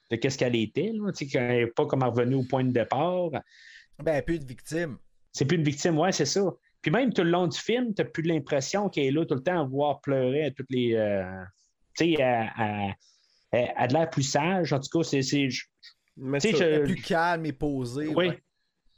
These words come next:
Speaker 1: C'est ça. Puis, euh, ça, ça va être probablement le, le film où ce que je, elle me dérangera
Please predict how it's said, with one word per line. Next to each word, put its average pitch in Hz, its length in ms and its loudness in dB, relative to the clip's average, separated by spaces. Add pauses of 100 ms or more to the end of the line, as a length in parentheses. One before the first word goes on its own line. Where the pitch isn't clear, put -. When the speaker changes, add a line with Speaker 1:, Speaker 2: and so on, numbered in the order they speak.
(140)
Speaker 1:
C'est 165 160 2
ça. 202 240 2
Puis, 180 340 2
euh, 156 400 4
ça, 143 200 -4
ça 165 180 0
va 185 140 2
être 180 140 -4
probablement 202 380 2
le, 208 220 2
le 156 120 0
film 208 200 -2
où 185 80 0
ce 147 140 -6
que 156 140 0
je, 135 260 -6 (120)
elle 135 120 2
me 135 40 2
dérangera 147 500 2